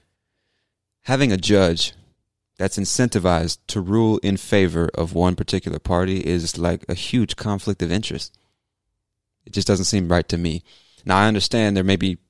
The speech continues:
isn't a better solution or a better way of handling problems like this, but I just think when you take your destiny into your own hands or you teach on your own platform and you manage the relationship with your, your clients or your students,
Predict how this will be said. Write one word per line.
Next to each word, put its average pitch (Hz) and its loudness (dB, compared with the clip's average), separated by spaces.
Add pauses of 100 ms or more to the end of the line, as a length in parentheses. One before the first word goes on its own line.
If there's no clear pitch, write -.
(180)
isn't 95 0
a 87 -2
better 92 0
solution 85 -4
or 85 -4
a 85 -2
better 90 0
way 85 0
of 82 -4
handling 90 -2
problems 87 -2
like 80 -4
this, 90 -2
but 80 -4 (480)
I - -4
just 92 -2
think 92 -2
when 95 2
you 92 0
take 101 2 (120)
your 95 -2
destiny 95 0
into 87 -6
your 85 -2
own 85 -2
hands 87 -4
or 78 -4
you 87 -6
teach - -4
on 87 -4
your 87 -6
own 87 -2
platform 92 0 (260)
and 85 -8
you 98 2
manage 92 0
the 90 -2
relationship 92 0
with - -6
your, 85 -2 (140)
your 78 -10
clients 85 -4
or - -10
your 73 -8
students, 101 -2